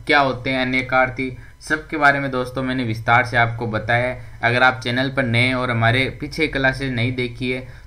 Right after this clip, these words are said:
तो इसी वीडियो के डिस्क्रिप्शन में आपको प्लेलिस्ट के लिंक दिए गए हैं, सभी प्लेलिस्ट के, राजस्थान पुलिस, पटवारी, हाई कोर्ट, रीट और राज-, ये हिंदी की क्लासेज, दोस्तों सभी क्लासेज का आपको वहाँ पे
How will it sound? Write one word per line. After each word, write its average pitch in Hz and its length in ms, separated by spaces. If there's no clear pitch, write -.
तो 123 80
इसी 135 300
वीडियो 147 360
के 143 80
डिस्क्रिप्शन 123 580
में 135 120
आपको 123 300
प्लेलिस्ट 127 580
के 139 100
लिंक 139 280
दिए 127 300
गए 127 80
हैं, 127 400
सभी 123 340
प्लेलिस्ट 127 500
के, 123 120
राजस्थान 120 420
पुलिस, 117 380
पटवारी, 117 500
हाई 110 240
कोर्ट, 117 340
रीट 117 360
और 113 140
राज-, 113 360
ये 120 180
हिंदी 117 340
की 120 160
क्लासेज, 120 500
दोस्तों 127 280
सभी 131 360
क्लासेज 139 480
का 123 140
आपको 117 280
वहाँ 113 240
पे 123 160